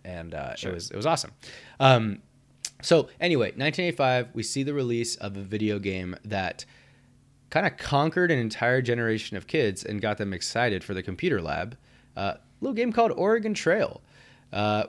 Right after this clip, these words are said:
Speaker 1: we really do need to do an episode on Oregon Trail, 'cause I've always wanted to really play that game. It's kinda, like, has such a legendary status as a video game. Um,
Speaker 2: I was actually just thinking that too. Like, I've never actually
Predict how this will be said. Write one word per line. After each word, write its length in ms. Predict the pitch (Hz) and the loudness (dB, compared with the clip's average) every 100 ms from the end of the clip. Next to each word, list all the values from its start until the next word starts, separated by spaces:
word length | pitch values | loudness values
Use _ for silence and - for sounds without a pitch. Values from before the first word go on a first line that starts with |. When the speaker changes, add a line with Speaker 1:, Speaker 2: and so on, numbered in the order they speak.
| - | -4
Speaker 1:
we 160 | 147 165 | 4 4
really 320 | 156 247 240 | 6 4 4
do 240 | 131 131 135 | 2 4 4
need 100 | 120 | 4
to 80 | 113 | 2
do 140 | 110 | 0
an 60 | 101 | 0
episode 420 | 95 101 - 85 | -2 -4 -4 -4
on 100 | 85 | -6
Oregon 380 | 87 85 85 80 | -6 -8 -8 -10
Trail, 260 | 80 - - | -10 -10 -10
'cause 160 | - | -4
I've 120 | 110 110 | -2 0
always 180 | 107 | -2
wanted 180 | 101 98 | -2 -4
to 60 | 90 | -6
really 240 | 87 87 | -6 -8
play 180 | 85 85 | -6 -6
that 180 | 90 101 | -6 -4
game. 400 | 113 117 120 127 - | -4 -4 -6 -12 -12
It's 140 | - | -10
kinda, 240 | - 107 | -6 -4
like, 280 | 101 98 87 | -2 -4 -6
has 240 | - 101 90 | -6 -6 -4
such 200 | 104 110 | -6 -6
a 40 | |
legendary 500 | 95 90 98 90 90 | -6 -6 -6 -6 -6
status 460 | 87 - 82 98 - | -6 -6 -6 -6 -8
as 120 | 87 | -10
a 60 | 85 | -10
video 320 | 87 90 98 | -8 -6 -4
game. 340 | 104 113 127 - - - - _ - | -4 -6 -8 -14 -20 -20 -20 _ -4
Um, 200 | 95 98 | 0 2
Speaker 2:
I 40 | |
was 120 | 160 | 2
actually 300 | 185 - 311 | 2 -2 -8
just 180 | 185 - | -8 -8
thinking 220 | 143 139 | -8 -6
that 140 | 127 123 | -6 -6
too. 100 | - | -6
Like, 80 | 120 | -4
I've 60 | 139 | 2
never 240 | 214 233 | 2 4
actually 560 | 123 135 - 165 120 | 2 0 -2 -4 -6